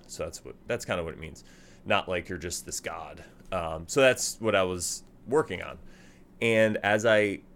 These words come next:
progressed, I started doing comedy, started writing,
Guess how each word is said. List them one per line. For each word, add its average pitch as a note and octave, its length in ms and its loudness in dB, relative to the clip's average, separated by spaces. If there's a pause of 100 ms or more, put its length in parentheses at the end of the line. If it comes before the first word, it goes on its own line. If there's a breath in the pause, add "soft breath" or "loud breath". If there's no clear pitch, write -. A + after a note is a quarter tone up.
(220)
progressed, G#2 540 0
I G2 60 0
started F2+ 300 -2
doing E2 120 -6
comedy, G#2 760 0
started E2+ 320 -4
writing, F2 500 -2